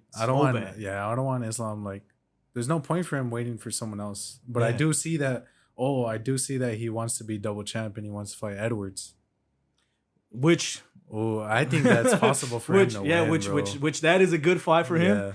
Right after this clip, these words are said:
Speaker 2: I think he could, he could win that shit for sure, you know,
Speaker 1: Yeah.
Speaker 2: 'cause Edwards is not the best wrestler, you know,
Speaker 1: He's
Speaker 2: like,
Speaker 1: not.
Speaker 2: we've seen it. And, uh, Islam is not gonna, you know, uh, if anything, Islam is probably a better wrestler than Usman, you know?
Speaker 1: Yeah.
Speaker 2: He has that pressure like, like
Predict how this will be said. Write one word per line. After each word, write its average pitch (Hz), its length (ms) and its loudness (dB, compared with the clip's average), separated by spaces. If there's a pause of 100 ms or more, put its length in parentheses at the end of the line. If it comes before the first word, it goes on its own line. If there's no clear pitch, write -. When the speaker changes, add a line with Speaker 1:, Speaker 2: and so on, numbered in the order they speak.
(240)
Speaker 2:
I 120 80 -2
think 147 160 2
he 160 120 4
could, 160 280 0
he 139 120 0
could 151 160 2
win 143 200 2
that 143 160 0
shit 147 200 -2
for 120 120 -8
sure, 143 380 0
you 131 80 0
know, 127 140 2
Speaker 1:
Yeah. 127 60 -4
Speaker 2:
'cause 110 220 -4
Edwards 131 380 0
is 107 140 -6
not 117 160 -2
the 113 80 -10
best 110 260 -4
wrestler, 135 400 -4
you 139 100 -4
know, 127 100 -2
Speaker 1:
He's 131 100 -2
Speaker 2:
like, 98 140 -4
Speaker 1:
not. - 60 -4
Speaker 2:
we've 113 140 -4
seen 127 220 0
it. 143 140 -2 (460)
And, 117 300 2
uh, 104 320 -2 (800)
Islam 151 460 6
is 120 120 -2
not 135 260 2
gonna, 127 380 -2 (180)
you 120 140 -2
know, 104 280 -6 (220)
uh, 131 240 -4
if 113 120 -8
anything, 165 320 0
Islam 147 320 0
is 131 80 -2
probably 139 240 -2
a 117 40 0
better 131 220 0
wrestler 131 320 0
than 117 160 -2
Usman, 131 380 0 (280)
you 120 120 -4
know? 110 240 0
Speaker 1:
Yeah. 98 60 -8 (120)
Speaker 2:
He 135 80 0
has 139 120 4
that 127 180 2
pressure 143 360 0
like, 117 300 -4
like 113 220 -8